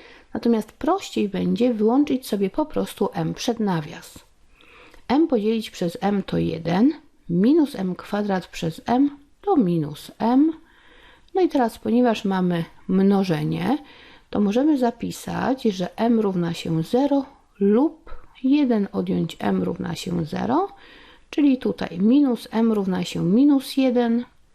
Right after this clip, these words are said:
obu stronę dzielimy przez minus jeden, czyli m to będzie jeden. Oczywiście z delty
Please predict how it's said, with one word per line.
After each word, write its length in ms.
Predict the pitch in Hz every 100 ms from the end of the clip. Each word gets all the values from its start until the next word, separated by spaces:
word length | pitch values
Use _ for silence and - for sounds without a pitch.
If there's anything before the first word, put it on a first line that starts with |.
| _ _ _ _ _ _ -
obu 320 | 277 269 254
stronę 460 | - 220 214 196
dzielimy 440 | 175 185 185 180 170
przez 340 | - 175 165
minus 440 | 190 247 254 240 -
jeden, 300 | 202 202 190 - _ _
czyli 340 | 349 285 -
m 260 | 175 175 175 - _
to 120 | 285
będzie 420 | - 160 160 160
jeden. 380 | 160 165 170 - - _ _ _ _ - - - -
Oczywiście 520 | 349 285 220 - 180
z 80 | 170
delty 460 | 196 214 214 202